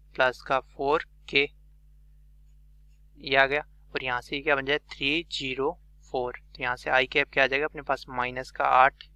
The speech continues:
माइनस का एट और माइनस का जे, तो माइनस का जे किसके इक्वल आ जाएगा? यानी ट्वेल्व माइनस का सिक्स, तो यहाँ से सिक्स प्लस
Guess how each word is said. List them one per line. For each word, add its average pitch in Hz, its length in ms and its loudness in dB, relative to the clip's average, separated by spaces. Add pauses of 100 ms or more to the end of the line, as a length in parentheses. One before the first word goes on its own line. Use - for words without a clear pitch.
(340)
माइनस 131 340 -2
का 147 140 0
एट 143 280 -2 (1300)
और 131 300 -2
माइनस 127 400 -6
का 143 160 -2
जे, 131 240 -2 (280)
तो 139 60 -12
माइनस 127 320 -4
का 151 120 -2
जे 143 160 0
किसके - 240 -12
इक्वल 147 180 0
आ 135 40 2
जाएगा? 143 340 -2
यानी 143 160 -4 (100)
ट्वेल्व 147 280 2
माइनस 135 400 -4
का 190 140 2
सिक्स, - 360 -4
तो - 640 -18
यहाँ 127 140 0
से 180 180 -2 (640)
सिक्स - 480 -4 (800)
प्लस 127 340 -2